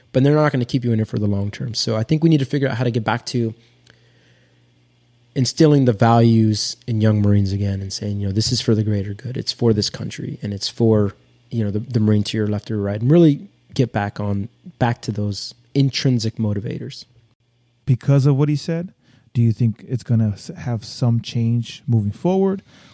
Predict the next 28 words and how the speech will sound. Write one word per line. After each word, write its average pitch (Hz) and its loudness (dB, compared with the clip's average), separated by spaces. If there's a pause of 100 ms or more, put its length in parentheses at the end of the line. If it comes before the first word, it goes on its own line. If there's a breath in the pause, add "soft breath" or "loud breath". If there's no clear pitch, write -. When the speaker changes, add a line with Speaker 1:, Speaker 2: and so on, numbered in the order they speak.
Speaker 2:
Or 120 6
is 107 0
it 110 -6
kind 123 2
of 113 4
his, 110 0
"Hey, 120 4
this 113 2
is 110 2
my 113 4
last 113 0
hurrah. 120 -2
Here's 113 0
what 113 -4 (200)
I 107 -12 (240)
honestly 147 2
think. 180 -2 (1040 soft breath)
Take 123 0
it 117 4
or 110 4
leave 113 4
it. 110 0
I'm 104 2
on 101 2
my 98 -2
way 98 -6
out 92 -8
anyways." 95 -8